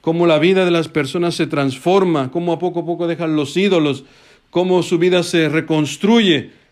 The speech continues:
Es una maravilla, merece la pena, merece la pena el anuncio del Evangelio, merece la pena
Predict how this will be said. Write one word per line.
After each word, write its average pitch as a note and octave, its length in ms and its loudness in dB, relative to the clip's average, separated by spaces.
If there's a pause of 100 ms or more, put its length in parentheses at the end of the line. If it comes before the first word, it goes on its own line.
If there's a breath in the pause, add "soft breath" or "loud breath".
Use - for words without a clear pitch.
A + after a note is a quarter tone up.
(180 loud breath)
Es - 160 -18
una D3+ 180 -6
maravilla, C#3 480 0
merece D3+ 560 0
la C#3+ 180 0
pena, D#3+ 360 0 (420 soft breath)
merece D3+ 340 -4
la C#3 180 -2
pena D3 200 -2
el C#3 80 2
anuncio D3+ 400 -2
del C3+ 140 0
Evangelio, C3 460 -2
merece D#3 340 0
la C#3+ 160 0
pena D#3 280 -2